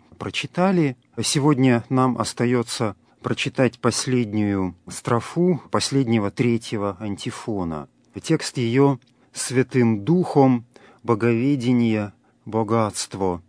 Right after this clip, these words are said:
зрения и премудрости. Вся бо всем отеческое веления слово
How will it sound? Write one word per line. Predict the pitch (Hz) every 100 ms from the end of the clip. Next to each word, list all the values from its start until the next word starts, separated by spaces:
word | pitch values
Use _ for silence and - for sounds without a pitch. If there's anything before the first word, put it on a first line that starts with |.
| _
зрения | 101 90 110 123 131 120 107 101 101 - _ -
и | 117
премудрости. | 104 120 117 120 110 95 92 - - 90 80 _ _ _ _ -
Вся | - - 147 156 139
бо | 104 123 135 131 113 _ - - -
всем | - - - 135 127 123 113 _ _
отеческое | 123 113 - 123 - - - 117 110 107 -
веления | 101 107 107 113 117 110 110 101 98 110 104 90 - -
слово | - - 117 110 107 98 98